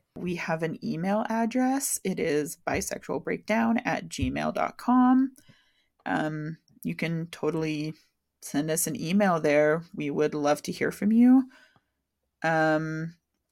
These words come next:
we also are on Instagram, um, Bisexual Breakdown.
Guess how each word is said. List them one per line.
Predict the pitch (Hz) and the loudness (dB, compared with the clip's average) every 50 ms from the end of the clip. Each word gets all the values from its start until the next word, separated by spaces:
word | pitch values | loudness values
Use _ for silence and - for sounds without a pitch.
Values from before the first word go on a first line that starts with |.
| _ - | _ -2
we | - 175 165 | -2 0 0
also | - - 151 156 160 - - 160 160 160 160 - - - | 2 2 2 2 2 0 2 2 4 4 4 2 2 2
are | 160 156 160 - | 2 2 2 2
on | - 175 175 160 - | 0 -2 -2 -4 -4
Instagram, | - - 156 175 - - 208 208 - 214 226 226 226 233 233 233 233 233 233 240 240 _ _ _ _ _ _ _ - - | -6 -4 -2 -2 -2 -2 -2 -2 0 2 4 4 6 6 6 6 6 4 4 2 0 _ _ _ _ _ _ _ -12 -6
um, | 180 180 165 165 165 165 175 170 170 - _ _ - | -4 -2 -2 -2 -2 -4 -6 -8 -10 -16 _ _ -6
Bisexual | - 180 185 - - 196 196 - - 196 202 | -4 -4 -2 0 -2 -4 -2 -2 -2 -2 0
Breakdown. | 196 202 208 202 - - 202 214 208 208 208 208 208 202 | 0 0 -2 -2 0 0 0 2 2 2 2 2 0 -2